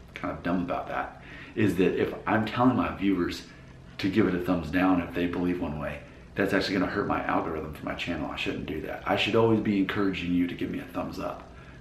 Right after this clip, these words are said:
but it's all right. I'll, I'll take one for the team. Now,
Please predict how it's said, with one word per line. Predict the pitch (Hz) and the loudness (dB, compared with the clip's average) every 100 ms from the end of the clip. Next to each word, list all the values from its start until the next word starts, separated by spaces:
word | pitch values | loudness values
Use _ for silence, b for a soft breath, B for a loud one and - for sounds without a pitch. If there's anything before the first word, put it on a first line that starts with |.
| B - | B 2
but | 98 - - - - - - - - - | 2 2 -6 -16 -20 -20 -20 -20 -16 -6
it's | - | 2
all | 101 | 4
right. | - - - B B B B B - - | 2 -2 -10 B B B B B -20 -8
I'll, | 107 107 - | 0 0 0
I'll | 104 | -2
take | - 107 101 | -4 -4 -4
one | 90 | -4
for | 92 | -6
the | - | -8
team. | - - - B B B - | -8 -10 -12 B B B -4
Now, | 104 - | -4 -4